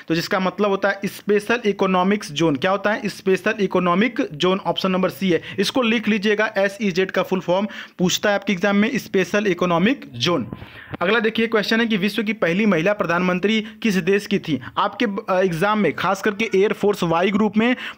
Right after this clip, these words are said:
पूछता है विश्व की प्रथम महिला, भारत की प्रथम महिला, प्रथम महिला जो शब्द हमने इस्तेमाल किया प्रथम महिला, वो क्वेश्चन या पहली महिला क्वेश्चन करके पूछता है, definitely पूछता है। एक बार तो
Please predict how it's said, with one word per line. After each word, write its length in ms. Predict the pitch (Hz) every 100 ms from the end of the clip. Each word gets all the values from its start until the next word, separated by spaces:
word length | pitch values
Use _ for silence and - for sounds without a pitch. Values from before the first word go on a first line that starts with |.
| -
पूछता 400 | 202 - - 226
है 100 | 220
विश्व 280 | 202 -
की 140 | 214 226
प्रथम 360 | 208 190 196
महिला, 320 | 214 208 214 233
भारत 400 | 156 156 190 190
की 100 | 202
प्रथम 340 | 185 175 202
महिला, 320 | 208 190 220
प्रथम 480 | 220 - 196 190 233
महिला 560 | 226 202 147 202 202 - - -
जो 80 | 185
शब्द 260 | 208 208
हमने 220 | 185 196 214 190
इस्तेमाल 360 | 170 196 190
किया 140 | 196 202
प्रथम 360 | 196 175 196
महिला, 380 | 196 156 170 214 - - -
वो 160 | 175
क्वेश्चन 420 | 226 214 190 220 220
या 100 | 208
पहली 320 | 208 170 208
महिला 220 | 190 190
क्वेश्चन 340 | 196 185 -
करके 240 | 196 190 220
पूछता 500 | 214 170 185 - 220
है, 220 | 202 131
definitely 640 | 180 180 233 233 214 220
पूछता 340 | 214 208 - 208
है। 140 | 233 - - - - -
एक 200 | 196 202
बार 140 | 202 214
तो 160 | 233